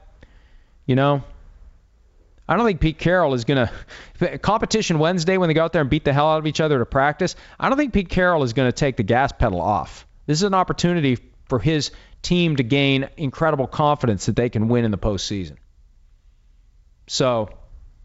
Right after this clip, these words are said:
you know, while we're caught up in talking about all these other more immediate issues and this Chargers team is just a team that we just kind of aren't paying attention to,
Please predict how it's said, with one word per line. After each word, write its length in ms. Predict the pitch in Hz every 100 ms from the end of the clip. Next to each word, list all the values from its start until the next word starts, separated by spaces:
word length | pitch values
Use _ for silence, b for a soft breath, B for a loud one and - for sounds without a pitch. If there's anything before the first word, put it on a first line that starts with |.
| - _ _ _ _
you 60 | 143
know, 100 | 143
while 140 | 156
we're 100 | 240
caught 240 | - 220 180
up 180 | 180
in 100 | 165
talking 340 | 147 151 147 143
about 220 | 135 123
all 140 | 151
these 160 | 156 139
other 140 | 147
more 200 | 135 131
immediate 420 | 117 123 143 147 143
issues 400 | 135 143 139 120
and 80 |
this 140 | 110 -
Chargers 360 | 156 151 143
team 220 | - 147 131
is 80 |
just 160 | - -
a 40 |
team 280 | 110 147 143
that 80 | 135
we 100 | 120
just 180 | 127 -
kind 200 | 143 127
of 40 |
aren't 160 | 127 -
paying 220 | 139 123
attention 400 | 107 131 127 135
to, 240 | 143 131